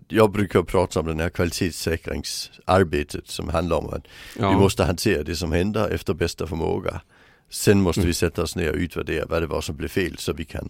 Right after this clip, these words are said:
Speaker 1: göra förändringar. Det är
Speaker 2: Ja.
Speaker 1: tredje nivån, gör de förändringar som är nödvändiga för att det inte händer igen. Och, och, och
Speaker 2: Just
Speaker 1: där är
Speaker 2: det.
Speaker 1: problemet ju i det ögonblicket vi säger att det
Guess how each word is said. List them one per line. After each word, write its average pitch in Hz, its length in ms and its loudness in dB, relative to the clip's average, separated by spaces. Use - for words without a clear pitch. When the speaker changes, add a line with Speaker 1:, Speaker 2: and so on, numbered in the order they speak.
Speaker 1:
göra 87 220 2
förändringar. - 680 -4
Det 104 80 0
är - 60 2
Speaker 2:
Ja. - 80 2
Speaker 1:
tredje 90 300 2
nivån, 85 360 2
gör 87 200 2
de 80 100 -2
förändringar 80 420 -4
som 85 120 -4
är 80 40 -2
nödvändiga 78 480 -2
för 76 120 -6
att - 100 -12
det 78 60 -6
inte 76 220 -6
händer - 280 -6
igen. - 260 -10
Och, 98 240 4
och, 98 180 4
och 104 100 2
Speaker 2:
Just 87 100 -2
Speaker 1:
där 98 220 6
är 107 60 4
Speaker 2:
det. - 60 -8
Speaker 1:
problemet 95 460 4
ju 85 100 0
i 78 40 -2
det 92 100 2
ögonblicket 87 640 2
vi 82 100 -4
säger 82 280 2
att 80 60 -4
det 82 140 0